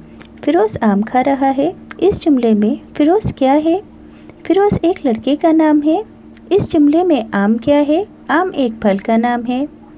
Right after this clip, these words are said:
अब एक और जुमले को देखिए। पिंजरे में एक तोता है।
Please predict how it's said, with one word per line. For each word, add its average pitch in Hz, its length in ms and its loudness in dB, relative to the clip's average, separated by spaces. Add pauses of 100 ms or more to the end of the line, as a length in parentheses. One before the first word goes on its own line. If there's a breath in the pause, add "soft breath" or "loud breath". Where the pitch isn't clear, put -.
(480 loud breath)
अब 262 160 0 (120)
एक 330 200 2
और 277 120 2
जुमले 285 300 2
को 311 120 0
देखिए। 311 500 0 (420)
पिंजरे 370 340 0
में 226 260 -2
एक 415 300 -4
तोता 220 260 0
है। 240 300 0